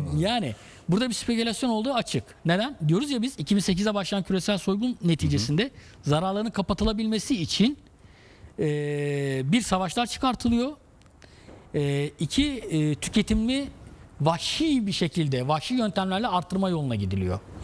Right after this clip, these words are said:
Speaker 1: Şimdi bunlardan birisi petrol olduğu gibi diğeri de silah lobisi.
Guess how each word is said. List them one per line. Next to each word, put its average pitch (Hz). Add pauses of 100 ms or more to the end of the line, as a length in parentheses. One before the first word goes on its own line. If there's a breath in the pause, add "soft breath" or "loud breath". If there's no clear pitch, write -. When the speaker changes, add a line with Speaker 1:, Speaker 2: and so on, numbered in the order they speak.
(580 loud breath)
Speaker 1:
Şimdi 226
bunlardan 247
birisi 254
petrol 247
olduğu 262
gibi 240
diğeri 233
de 277
silah 220
lobisi. 120